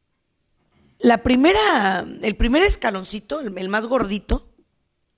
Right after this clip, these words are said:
o sea, la parte de abajo de la pirámide, que es como un triangulito así, ¿verdad? El escalón más grande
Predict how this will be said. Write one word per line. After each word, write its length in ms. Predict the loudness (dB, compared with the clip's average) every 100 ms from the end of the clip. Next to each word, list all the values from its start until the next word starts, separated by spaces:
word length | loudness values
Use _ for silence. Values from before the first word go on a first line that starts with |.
| _ _
o 80 | -10
sea, 160 | -6 -6
la 300 | -6 -8 -4
parte 300 | -4 0 4
de 100 | 4
abajo 580 | 4 2 2 0 -4
de 80 | -2
la 160 | -4 -6
pirámide, 640 | -6 -6 -6 -8 -10 -14 _ _ _ _
que 60 | -20
es 60 | -8
como 160 | -2
un 100 | -2
triangulito 560 | 0 -2 -2 -6 -8 -10
así, 460 | -10 -12 -14 -18 _ _ _ _ _
¿verdad? 340 | -14 -12 -12 _ _ _ -20 -20 -20 _ _ _
El 220 | 2 4 4
escalón 440 | 2 0 2 0
más 220 | -2 -2
grande 680 | -2 0 0 -2 -8 -14